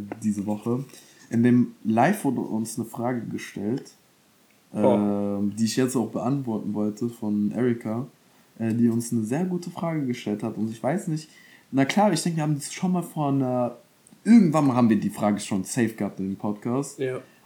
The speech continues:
Speaker 1: Äh, aber es ist, denke ich, wahrscheinlich zu lange her und unsere Meinungen haben sich safe schon mal geändert,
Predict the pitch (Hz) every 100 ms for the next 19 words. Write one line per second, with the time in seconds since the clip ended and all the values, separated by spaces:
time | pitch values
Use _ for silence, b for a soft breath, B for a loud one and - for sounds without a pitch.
0 | _ 120 113 110 113 113 117 117 117 127
1 | 123 117 127 117 - 160 160 156 147 151
2 | 156 135 123 117 - 113 104 117 135 135
3 | 127 113 107 - 143 165 - 156 147 139
4 | 143 143 156 156